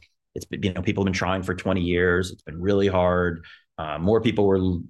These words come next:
you know, looking for the exit than were looking for the entrance. And, you know, I guess is consistent with my career, maybe even goes back to the beginning with my father. Like, you know, I think when people are zigging, you know,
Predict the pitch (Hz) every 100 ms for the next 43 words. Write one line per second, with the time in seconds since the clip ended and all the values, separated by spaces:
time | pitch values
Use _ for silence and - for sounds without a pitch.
0 | _ _ - 87 87 98 95 95 95 117
1 | 110 104 95 82 92 92 90 92 139 233
2 | 127 117 120 113 117 117 117 101 107 -
3 | 110 - 104 - 98 110 107 85 98 90
4 | 95 95 92 95 120 92 92 92 90 85
5 | 87 92 87 82 92 95 90 87 85 82
6 | 90 107 104 87 - _ _ _ _ 101
7 | 98 104 104 107 104 104 104 104 87 92
8 | 110 117 123 120 98 107 110